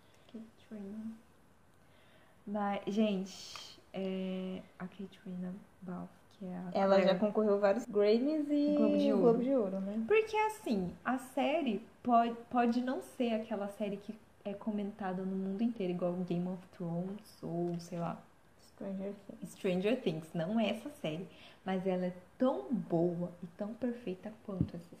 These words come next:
Speaker 1: séries. E
Speaker 2: E
Speaker 1: inacreditável.
Speaker 2: por isso que ela é
Speaker 1: É.
Speaker 2: indicada a vários prêmios
Speaker 1: Sim, ela,
Speaker 2: anualmente.
Speaker 1: ela já foi indicada a vários prêmios. E a atriz principal, do, aqui é a Kate, Katrina, a Claire,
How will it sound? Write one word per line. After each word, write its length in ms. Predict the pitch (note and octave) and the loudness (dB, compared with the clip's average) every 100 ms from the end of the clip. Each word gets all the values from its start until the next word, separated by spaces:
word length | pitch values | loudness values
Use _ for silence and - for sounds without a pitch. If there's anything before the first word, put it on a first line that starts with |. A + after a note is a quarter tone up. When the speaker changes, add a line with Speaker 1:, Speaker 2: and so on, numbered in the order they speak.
| - | -18
Speaker 1:
séries. 240 | E3 F3+ E3+ - _ - - - - | -16 -14 -16 -20 _ -20 -20 -20 -10
E 40 | |
Speaker 2:
E 40 | E4+ | -4
Speaker 1:
inacreditável. 380 | F4 B3 G4+ E4+ | 4 4 8 8
Speaker 2:
por 140 | F4 | 8
isso 460 | C4 A3+ A#3 - F4 - | 10 8 6 -2 -4 -2
que 400 | D#4+ D#4+ F4+ G#4 | 0 4 6 8
ela 220 | A3+ A3+ | 10 10
é 60 | |
Speaker 1:
É. 20 | B3+ | 8
Speaker 2:
indicada 500 | C4 - - A3 A3+ | 6 2 2 4 6
a 20 | |
vários 280 | A3+ D4 - | 4 2 2
prêmios 440 | C#4 G3 G3+ A3+ | 6 6 6 2
Speaker 1:
Sim, 160 | C#4 C4+ | 2 4
ela, 80 | A3 | 6
Speaker 2:
anualmente. 680 | G#3+ B3+ C4 - - - B3 | 8 8 6 4 -2 0 4
Speaker 1:
ela 240 | A3+ A#3+ | 4 2
já 220 | B3 B3+ B3+ | 0 -2 -4
foi 180 | - | -4
indicada 420 | B3+ B3+ - A#3 A#3+ | -4 -4 -4 -2 -2
a 40 | A#3 | -2
vários 260 | A#3+ A#3 E4 - - | -2 -2 -4 -14 -12
prêmios. 500 | C4 A#3 A3+ G3 F#3+ - - | -4 -2 0 -2 -6 -12 -16
E 220 | G#3+ G#3 G3+ | -10 -6 -4
a 580 | G3+ G3+ G3 G3 G3 - | -4 -4 -4 -6 -8 -8
atriz 480 | G3 G3 G#3+ F#3 - | -10 -8 -8 -8 -8
principal, 520 | - F#3 - F#3+ F#3 | -12 -14 -12 -10 -8
do, 120 | F3 - - | -8 -10 -12
aqui 300 | F3+ - - | -12 -12 -10
é 80 | F3 | -10
a 60 | |
Kate, 280 | F3 F#3+ F3+ - - - - - | -10 -12 -14 -16 -20 -20 -20 -12
Katrina, 680 | F#3+ E3+ - G#3 A3 G3 - - - - _ _ _ _ - - _ | -10 -10 -10 -6 -4 -6 -10 -18 -20 -20 _ _ _ _ -20 -20 _
a 80 | F3+ - | -18 -8
Claire, 320 | A3 B3 A3+ | -2 -2 -4